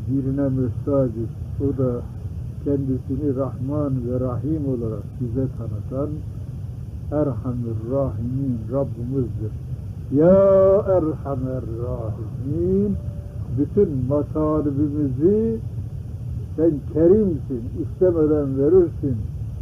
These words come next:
İkramın başka şeye benzemez, bir bedel mukabili değil. Lütfunla, fadlınla, kereminle ihsan edilsin. Bu matluplarımızı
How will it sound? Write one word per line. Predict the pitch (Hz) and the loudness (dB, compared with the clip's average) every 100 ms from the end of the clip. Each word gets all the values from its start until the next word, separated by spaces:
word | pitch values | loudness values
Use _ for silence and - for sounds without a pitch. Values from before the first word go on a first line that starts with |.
| - - - | -8 -6 -2
İkramın | 139 - 131 143 151 170 196 143 | -2 -2 0 2 2 0 0 0
başka | 143 131 165 151 | 0 0 0 0
şeye | 147 143 139 127 | 2 2 4 2
benzemez, | 143 127 139 143 160 139 - - - - - - 143 | 2 2 0 0 0 0 -4 -8 -8 -8 -8 -4 2
bir | 156 120 113 | 4 2 2
bedel | 139 131 156 147 139 | 2 4 4 4 0
mukabili | 117 143 139 123 131 139 127 | -2 0 0 2 0 2 0
değil. | 135 151 143 123 - - - - - - - - - 135 | 2 4 4 2 -4 -8 -8 -10 -10 -8 -8 -8 -6 -2
Lütfunla, | 156 - - 196 165 127 113 | -2 -4 -2 -2 0 -2 -2
fadlınla, | - 143 139 127 190 135 120 113 | -2 -2 0 0 0 0 -2 -2
kereminle | 147 139 147 147 170 127 127 147 | 0 0 2 0 -4 -4 -2 -2
ihsan | - - 147 | -2 -2 -2
edilsin. | 123 113 - 131 123 - 117 104 - - - - - - - | -2 -4 -4 -6 -6 -6 -6 -6 -8 -10 -8 -8 -8 -6 -4
Bu | 131 131 | -2 -2
matluplarımızı | 123 - 131 - 127 123 123 113 120 165 185 | -2 -4 -4 -2 -2 -2 -2 -4 2 4 4